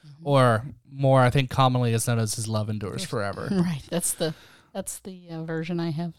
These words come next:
Speaker 2: Uh, and that's actually a very common verse in the Psalms. That's, it's, it's the opening line of several different Psalms, if I remember correctly. I think I, there's at least three or four. There could be more than that. Uh, and then the other one might seem unrelated, but I think after we've really talked about it,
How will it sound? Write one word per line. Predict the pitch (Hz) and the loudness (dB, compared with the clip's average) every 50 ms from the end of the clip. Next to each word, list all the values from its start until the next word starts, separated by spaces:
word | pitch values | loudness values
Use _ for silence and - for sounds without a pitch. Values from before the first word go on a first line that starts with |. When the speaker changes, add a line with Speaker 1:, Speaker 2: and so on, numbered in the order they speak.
| _ _ | _ _
Speaker 2:
Uh, | - - 143 139 131 131 131 - | -2 0 0 2 2 2 0 2
and | 165 160 151 151 147 143 139 143 151 - - _ _ - | 4 4 6 6 6 6 4 4 2 -2 -4 _ _ -2
that's | 160 165 165 - | 0 2 2 4
actually | 180 - - - 190 151 | 2 2 4 4 4 6
a | 143 | 6
very | 139 143 143 139 | 6 6 4 4
common | - - - 131 131 135 143 143 | 2 0 2 2 4 4 4 4
verse | 139 147 147 156 - - 151 | 4 4 4 4 2 2 0
in | 143 135 | 2 2
the | 131 123 | 2 2
Psalms. | - - 127 123 131 151 165 - - - - | 2 2 2 2 2 0 0 -2 -4 -8 -6
That's, | 147 139 143 131 - - | -2 0 0 0 0 0
it's, | 143 143 127 - - | -2 -2 0 -2 -2
it's | - 143 143 - | -2 -2 -2 -2
the | - 147 131 131 | 0 0 2 2
opening | 139 135 123 147 139 131 | 2 4 4 2 2 2
line | 127 117 120 127 127 | 2 2 2 2 2
of | 120 - | 2 0
several | - - - 117 113 113 127 127 135 | 0 0 0 0 0 0 0 0 0
different | 131 127 - 147 151 - | 0 -2 -2 -4 -4 -2
Psalms, | - 147 147 156 180 220 - - | -2 -2 -2 -2 -4 -6 -8 -6
if | - 143 | -6 -4
I | 147 | -2
remember | 147 139 139 139 156 | -2 0 0 0 -2
correctly. | 156 - - 175 - - 175 147 | -4 -4 -4 -6 -4 -4 -2 -4
I | 135 | -2
think | - - 160 165 - | -2 -2 -4 -2 0
I, | 131 120 | -2 0
there's | 113 123 120 110 120 | 2 0 0 0 0
at | 117 | -2
least | 120 120 123 - - | -2 -4 -4 -4 -4
three | 117 113 113 | -4 -4 -2
or | 117 117 | -2 -4
four. | - - - 110 113 123 131 | -4 -4 -2 -2 0 0 -2
There | 120 117 | -2 -4
could | - - 117 | -6 -6 -6
be | 117 | -6
more | 110 104 101 101 110 | -4 -6 -6 -4 -4
than | 117 123 127 | -4 -2 -2
that. | 135 143 160 - _ _ _ _ _ _ _ _ _ _ _ _ _ _ - - - - - _ - | -2 -2 -2 -4 _ _ _ _ _ _ _ _ _ _ _ _ _ _ -20 -20 -20 -20 -20 _ -4
Uh, | - 147 139 135 135 131 | 2 4 6 6 6 6
and | 147 | 6
then | 151 151 | 6 8
the | 147 156 | 8 8
other | 208 247 262 | 8 8 10
one | 180 156 147 143 143 143 | 10 10 10 8 8 8
might | 147 151 139 - | 6 4 4 0
seem | - - 202 196 185 156 | -2 -2 0 0 0 0
unrelated, | 135 131 131 123 120 117 113 110 113 117 147 - | 0 0 0 0 0 0 0 -2 -2 -4 -6 -6
but | - 131 117 | -4 -2 0
I | 117 117 | 0 0
think | - - 131 120 120 | 0 -2 -2 0 2
after | 117 117 - - 120 | 0 0 0 -2 -4
we've | 113 117 113 101 - | -2 -2 -4 -4 -4
really | 123 113 110 | -4 -4 -4
talked | - - 117 117 - - | -2 -2 -2 -2 -2 -2
about | 113 104 104 101 104 | -4 -2 -2 -2 -2
it, | 104 | -2